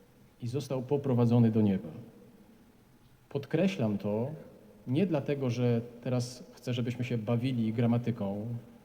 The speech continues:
i żebyśmy się bawili słówkami, ale żebyśmy trochę spróbowali w głowie dokonać przewrotu,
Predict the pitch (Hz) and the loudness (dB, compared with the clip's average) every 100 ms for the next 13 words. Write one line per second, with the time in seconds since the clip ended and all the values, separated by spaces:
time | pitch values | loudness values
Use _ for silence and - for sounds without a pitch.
0 | - - - 120 123 127 131 123 123 127 | -20 -16 -6 -4 -2 -2 -2 0 0 0
1 | 123 - 113 147 127 98 101 123 - - | 0 -2 -6 -4 -2 -2 -2 -6 -8 -16
2 | - - - - - - 117 120 127 127 | -20 -20 -20 -20 -20 -10 -4 -2 -2 -4
3 | 123 147 151 - 143 135 151 135 120 131 | -2 -2 -2 -2 -2 0 -2 -2 -2 2
4 | 160 151 143 - 151 143 - 143 123 151 | 4 4 2 0 -2 -2 -8 -6 0 0
5 | 123 - | -2 -10